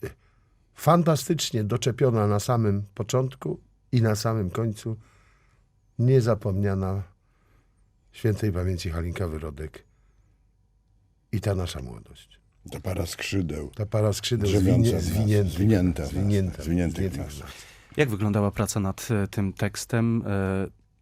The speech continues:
Speaker 3: nad tym przedstawieniem, bardzo kameralnym spotkaniu, e, aktora i reżysera? Bo wyobrażam sobie, że spektakl, który, e, który jest, e, dużym widowiskiem, z dużą obsadą, mm, reżyser jest trochę,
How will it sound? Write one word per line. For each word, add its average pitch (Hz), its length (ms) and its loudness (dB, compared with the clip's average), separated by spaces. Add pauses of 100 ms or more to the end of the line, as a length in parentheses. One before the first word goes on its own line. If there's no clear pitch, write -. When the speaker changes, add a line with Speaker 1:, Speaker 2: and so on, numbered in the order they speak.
(280)
Speaker 3:
nad 101 380 -2
tym 98 240 -2
przedstawieniem, 95 840 -2 (380)
bardzo 104 300 0
kameralnym 117 640 4
spotkaniu, 90 560 -4 (340)
e, 95 280 -2
aktora 92 520 -4 (220)
i 110 60 0
reżysera? 90 580 -4 (500)
Bo 101 140 2
wyobrażam 104 420 2
sobie, 98 240 -2
że 98 300 0
spektakl, 101 640 -4 (180)
który, 95 420 -4 (420)
e, - 140 -6
który - 260 -2
jest, - 320 -4
e, 95 240 0
dużym 110 360 2
widowiskiem, 98 840 -2
z 98 80 -12
dużą 110 280 2
obsadą, 95 480 -2 (460)
mm, 104 400 -2
reżyser 104 400 -2
jest - 180 -4
trochę, 101 380 -2